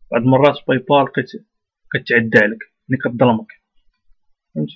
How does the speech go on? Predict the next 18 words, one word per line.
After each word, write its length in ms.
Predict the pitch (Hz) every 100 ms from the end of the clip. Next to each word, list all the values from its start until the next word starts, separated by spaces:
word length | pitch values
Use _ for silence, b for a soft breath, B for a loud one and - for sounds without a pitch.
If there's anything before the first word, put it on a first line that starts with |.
| _
ولكن 300 | - - 143
ماشي 320 | 135 - 147
ديما. 500 | 131 127 123 113 113 - _ _ _ _ _ _ _ -
آه، 280 | 127 131 127
في 60 | 147
حال 280 | - 160 -
شفتي 220 | - 160
راسك 300 | 147 131 -
انك 300 | 151 139 139
خدام 540 | 127 120 120 147 139
ليغل 340 | 139 143 135 139
وكدير 360 | 131 117 135
كلشي 340 | 131 143 135 139
ليغل 300 | 131 131 139
وما 120 | 135
حلاتش 320 | 135 131 131
الاكونت 600 | 131 120 - 139 - 123
ديالك، 260 | 160 175